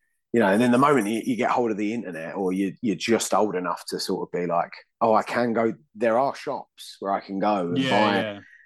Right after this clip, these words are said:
Speaker 1: then it's like, you go there and there's that brilliant thing of, like, you get it in comic book shops and record shops, the, the miserable old bastard behind the counter where you're like,
Speaker 2: <laughs>
Speaker 1: "Hey, man, like, I wanna listen to something that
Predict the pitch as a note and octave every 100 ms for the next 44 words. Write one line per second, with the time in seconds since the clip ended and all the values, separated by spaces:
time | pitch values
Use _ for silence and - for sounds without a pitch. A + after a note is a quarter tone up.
0 | - A2 B2+ A#2 - A#2+ G#2+ F#2+ - G#2+
1 | G#2 A2+ G#2+ A2+ G#2 G2+ G2 F#2+ - _
2 | _ _ _ _ _ _ A2 A2 A2 A2
3 | C3 A#2+ G#2 G2 - A2 G#2 G2+ G2+ G2
4 | - - - - - - A#3 C#3 C3 A2+
5 | - D3 A#2 A#2+ - A#2 A2 - G#2 A2+
6 | - G2+ F#2 G2 - - G2+ E2+ G2 G#2
7 | G2 A#2+ B2 G#2+ G#2 G2+ A2 G#2+ - A2
8 | G#2+ - G2 G2 G2+ G#2 G#2 - G#2+ F#2
9 | F2+ F2+ F2+ F#2+ F#2 B2+ - - - -
10 | - D#3 D3+ C#3 B2 A#2+ B2 B2 B2 -
11 | B2 B2+ C#3 C3+ C3 A#2+ A2+ G#2+ A#2 G#2
12 | A2 G#2+ G2+ A2 G2+